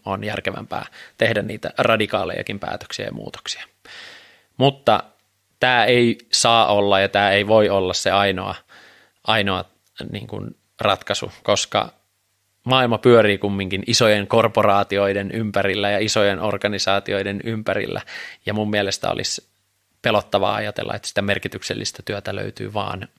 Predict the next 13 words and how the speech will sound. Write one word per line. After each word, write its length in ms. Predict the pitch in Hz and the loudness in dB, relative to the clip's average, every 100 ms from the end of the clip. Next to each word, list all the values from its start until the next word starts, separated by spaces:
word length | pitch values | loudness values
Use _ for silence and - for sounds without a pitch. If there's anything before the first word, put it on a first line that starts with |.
| _ - | _ -14
jostain 340 | 98 - 110 104 | -12 -10 -10 -10
niiden 260 | 101 98 | -10 -8
ulkopuolelta. 720 | 101 98 - - - - - - _ - - - - - - - _ - | -6 -8 -10 -12 -10 -12 -16 -20 _ -20 -18 -18 -18 -20 -20 -20 _ -8
Ja, 180 | 110 - | -4 -2
ja 160 | - 110 | -2 0
siinä 320 | 131 131 117 | 2 2 2
mielessä 560 | 104 98 - - - 104 - _ _ - | 2 0 0 -4 -4 -6 -8 _ _ -6
on 260 | 104 104 - 110 | -4 -4 -6 -2
hirveän 340 | 101 98 98 | 0 0 0
tärkeää 540 | 98 92 - - - - _ - | 0 -2 -4 -6 -8 -12 _ -4
se, 180 | - 101 | -2 -2
että 140 | 104 | -4
miten, 380 | 101 107 92 | -4 -2 -2